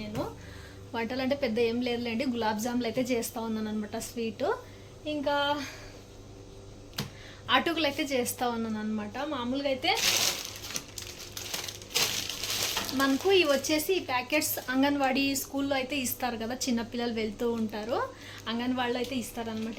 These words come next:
ఈ ప్యాకెట్స్, అటుకుల ప్యాకెట్స్ అనమాట. ఆ, ఇవి నాకు తెలిసిన వాళ్ళు ఇచ్చారులేండి. ఇంకా అందుకనే అటుకులు వచ్చేసి ఫ్రై చేసుకుందాం అన్నట్టుగా అటుకులు అయితే తీసి పక్కన పెట్టుకున్నాను. ఆయిల్ కూడా పెట్టుకున్నాను, హీట్ ఎక్కుతుంది అన్నట్టు. ఇంక ఇక్కడ వచ్చేసి పాకంకి అయితే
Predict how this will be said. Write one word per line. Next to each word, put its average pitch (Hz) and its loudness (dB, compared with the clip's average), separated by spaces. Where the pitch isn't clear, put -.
ఈ - -4
ప్యాకెట్స్, 220 -4
అటుకుల 254 0
ప్యాకెట్స్ 226 -2
అనమాట. 214 0
ఆ, 247 -2
ఇవి 311 6
నాకు 285 4
తెలిసిన 247 2
వాళ్ళు 254 0
ఇచ్చారులేండి. 226 0
ఇంకా 294 2
అందుకనే 277 6
అటుకులు 294 4
వచ్చేసి 294 0
ఫ్రై 262 6
చేసుకుందాం 254 2
అన్నట్టుగా 240 0
అటుకులు 240 -2
అయితే 233 -6
తీసి 269 -6
పక్కన 240 -2
పెట్టుకున్నాను. 226 -2
ఆయిల్ 240 2
కూడా 311 4
పెట్టుకున్నాను, 254 0
హీట్ 277 2
ఎక్కుతుంది 269 8
అన్నట్టు. 240 6
ఇంక 277 10
ఇక్కడ 254 2
వచ్చేసి 277 2
పాకంకి 302 6
అయితే 277 0